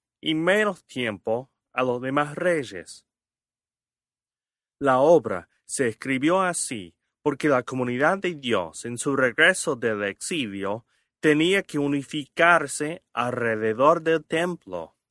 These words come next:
No tenían otra cosa. Crónicas llama a la gente a ser fiel a Dios,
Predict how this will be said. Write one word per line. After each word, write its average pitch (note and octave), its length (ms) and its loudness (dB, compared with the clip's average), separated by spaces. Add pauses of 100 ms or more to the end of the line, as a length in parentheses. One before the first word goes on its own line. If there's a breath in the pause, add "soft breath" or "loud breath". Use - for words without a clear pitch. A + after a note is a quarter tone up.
(180)
No F#3+ 160 0
tenían F3 480 -2
otra G#2 280 -4
cosa. - 640 -10 (600)
Crónicas E3+ 760 2
llama E3+ 320 8
a D#3 40 4
la C3+ 180 2
gente D3+ 640 -4 (100)
a A#2 140 -6
ser D3+ 260 -2
fiel F#3 380 -2
a C#3+ 100 -2
Dios, D3+ 680 -8